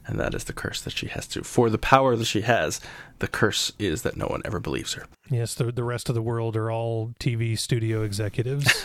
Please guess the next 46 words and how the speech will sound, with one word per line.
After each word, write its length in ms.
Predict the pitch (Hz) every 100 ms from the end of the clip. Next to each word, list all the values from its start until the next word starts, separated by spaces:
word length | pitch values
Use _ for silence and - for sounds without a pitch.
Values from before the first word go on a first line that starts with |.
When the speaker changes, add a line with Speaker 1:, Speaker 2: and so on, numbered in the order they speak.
| -
Speaker 1:
<laughs> 60 |
That's 260 | 127 - -
right. 240 | 117 - - - - - -
They're 180 | 104
like, 120 | 92 110
"I 80 |
don't 140 | 156 143
care. 300 | 139 120 110
They 160 | 120
just 200 | 120 131
get 140 | - 131
this 140 | 117
kid. 160 | - 104
It's 100 | -
good 160 | 214
T 140 | - 160
V. 240 | 135 78 -
I 40 |
don't 160 | 107 -
care 120 | -
if 60 |
it's 100 | -
true 180 | - 110
or 80 | -
not." 280 | - - -
<laughs> 60 | - - - -
Speaker 2:
So 160 | - 170
yes, 220 | 156 139
that 140 | 160 170
leads 280 | 156 151 135
us 100 | -
to 200 | 143 131
our, 280 | 127 117 117
uh, 260 | 113 110 135
our 100 | 120
first, 520 | 104 - 135 120 - 123
uh, 400 | 110 104 107 123
small 640 | - 143 135 135 123 123
segment, 640 | - 120 104 104 104 - -
uh, 60 |
Speaker 1:
Oh, 240 | 110 104 117
Speaker 2:
Miss 240 | 117 104
Speaker 1:
boy. 80 | 123
Speaker 2:
Lovecraft 540 | 120 120 - 107 98
sent 280 | - 117 113
me, 300 | 110 101 110